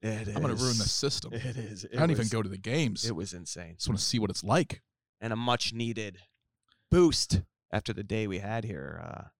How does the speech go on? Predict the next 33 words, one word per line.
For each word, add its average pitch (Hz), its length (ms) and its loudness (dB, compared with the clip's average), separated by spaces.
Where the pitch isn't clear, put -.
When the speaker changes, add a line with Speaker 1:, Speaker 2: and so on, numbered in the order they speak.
Speaker 1:
yesterday. 73 500 -10
Speaker 2:
Yeah. 117 500 2
Speaker 1:
Our - 100 -10
mascot, 104 640 -4
the 95 100 -10
all 110 220 -4
over 107 120 -4
the 104 60 -6
place - 280 -4
mascot, 107 560 2
Speaker 2:
Whew. 254 200 0
Speaker 1:
neutered. 131 600 6
Speaker 2:
Can - 60 -20
we 139 60 0
Speaker 1:
Brought 160 100 8
Speaker 2:
talk 151 80 6
Speaker 1:
my 143 100 8
Speaker 2:
about 165 160 2
Speaker 1:
dog 156 380 6
in, 98 240 -2
Speaker 2:
<sighs> - 140 -10
Speaker 1:
Ralphie. 117 640 4
I - 60 -6
posted 175 400 6
it 117 100 4
on, 104 240 0
uh, 87 420 0
on 98 160 -2
Instagram, 85 640 -2
Speaker 2:
Sure 101 200 -10
did. 95 120 -6
Speaker 1:
which, 104 240 2
uh, 73 280 0